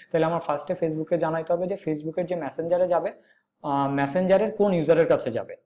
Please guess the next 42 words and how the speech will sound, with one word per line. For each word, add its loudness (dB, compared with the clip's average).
তাইলে 6
তখন 2
আমাকে -2
ওই 4
ইউজারের 6
আইডিটা 0
পাস -2
করতে -4
হবে, 0
তারপর 2
ওই 4
মেসেজের 2
কনটেন্ট 0
কি -6
হবে। -6
যদি 0
টেক্সট 2
মেসেজ -2
হয় 2
তাহলে 4
টেক্সট -2
ডেটা 0
পাঠাইতে -2
হবে। -4
আমরা 2
তো 8
Facebook 0
Messenger-এ 2
হচ্ছে -4
যে 0
আপনার -6
ইয়েও 2
পাঠাইতে -6
পারি, -12
ইমেজ -2
পাঠাইতে -2
পারি, 0
ভিডিও -2
পাঠাইতে -6
পারি। -8
সেই 0
ক্ষেত্রে -2